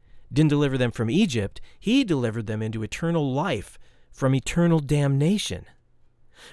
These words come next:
When they shared the Passover meal together after Pentecost, rather than only remembering Israel's miraculous de-, deliverance from Egypt, they now remembered the miracle of the death and resurrection of their Savior,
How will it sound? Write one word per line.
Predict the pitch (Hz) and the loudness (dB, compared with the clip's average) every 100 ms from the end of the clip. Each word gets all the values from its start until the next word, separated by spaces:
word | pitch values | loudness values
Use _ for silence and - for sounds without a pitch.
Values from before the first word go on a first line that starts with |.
| - | -2
When | 147 | 2
they | 156 | 2
shared | - 226 262 | 2 0 0
the | 175 | 0
Passover | - 185 226 - 139 120 | -2 0 -2 -2 -2 -2
meal | 117 117 107 | 0 0 -2
together | 113 104 107 104 - | -4 -2 -2 -2 -6
after | 139 202 - - | -6 -6 -6 -8
Pentecost, | 95 113 92 - 82 92 - - - - _ - | -4 -4 -4 -8 -10 -10 -14 -16 -20 -20 _ -10
rather | 123 151 208 | -4 -4 -2
than | 165 143 - | -2 -2 0
only | 156 202 202 | 2 2 0
remembering | 175 156 151 143 139 | 0 0 -2 -2 -4
Israel's | 127 147 131 135 120 113 | -2 -2 -2 -4 -6 -6
miraculous | 110 107 113 127 - 127 117 | -6 -4 -6 -6 -8 -8 -8
de-, | 117 110 110 120 | -8 -8 -8 -4
deliverance | 117 117 117 113 110 | -2 -2 -4 -6 -8
from | 127 117 | -8 -6
Egypt, | 104 92 92 - - - - | -6 -6 -8 -10 -18 -20 -4
they | 131 | 0
now | 135 143 190 | 2 2 2
remembered | 214 202 135 117 123 120 | 0 2 0 0 -6 -6
the | 123 | -2
miracle | 127 135 175 175 - 107 92 | 0 0 0 -2 -4 -6 -6
of | 92 | -8
the | 107 | -8
death | 101 131 117 95 | -6 -4 -6 -8
and | 107 110 | -6 -2
resurrection | 107 107 107 139 - 101 | -2 -2 -4 -4 -6 -8
of | 92 | -6
their | 98 | -8
Savior, | 92 - 120 107 104 | -8 -6 -6 -6 -12